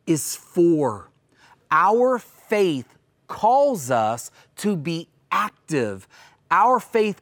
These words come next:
calls us to be engaged with a hurting world. Our faith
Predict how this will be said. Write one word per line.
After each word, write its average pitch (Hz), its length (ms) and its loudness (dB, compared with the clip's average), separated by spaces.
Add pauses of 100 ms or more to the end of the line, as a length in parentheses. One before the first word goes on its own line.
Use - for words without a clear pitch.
calls 240 600 0
us 127 400 -2 (260)
to 190 120 -6
be 196 200 0
engaged 160 960 0 (220)
with 175 240 0
a 151 80 0
hurting 131 800 -2 (260)
world. 139 800 0 (540)
Our 240 440 4
faith 196 600 0